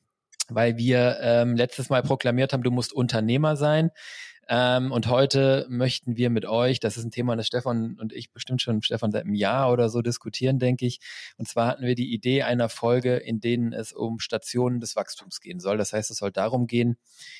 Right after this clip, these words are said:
vom Zahnarzt zum Unternehmer, ähm, wie sieht der Weg aus? Ähm,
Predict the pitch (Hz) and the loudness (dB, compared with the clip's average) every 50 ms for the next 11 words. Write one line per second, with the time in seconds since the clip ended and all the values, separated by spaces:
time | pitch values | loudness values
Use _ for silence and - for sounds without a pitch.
0 | - - _ _ _ - - 117 113 113 - - - 110 120 131 143 139 135 139 | -20 -20 _ _ _ -6 -2 -2 -2 -2 -2 -2 0 0 0 0 0 0 0 0
1 | 143 - - - - - 120 117 120 117 117 - 117 104 104 107 113 127 151 156 | -2 -2 -6 -6 -4 -4 -2 0 0 0 0 2 2 2 4 4 4 6 6 4
2 | 156 156 160 160 156 - _ _ _ _ _ _ _ _ _ _ _ - 117 120 | 4 4 4 2 0 -4 _ _ _ _ _ _ _ _ _ _ _ 2 4 6
3 | 120 120 127 127 127 117 - _ - 123 135 147 131 127 139 143 135 - 123 117 | 6 6 4 4 2 0 -4 _ -2 2 2 2 4 4 2 2 4 4 2 2
4 | 107 120 127 120 - - 95 104 120 143 160 165 160 - - - - - - - | 4 2 0 0 0 -2 0 2 2 4 4 2 2 -2 -4 -8 -14 -20 -20 -20
5 | - _ _ _ _ _ _ - 120 120 120 117 120 120 123 120 120 | -20 _ _ _ _ _ _ 2 4 4 4 4 2 0 -2 -4 -6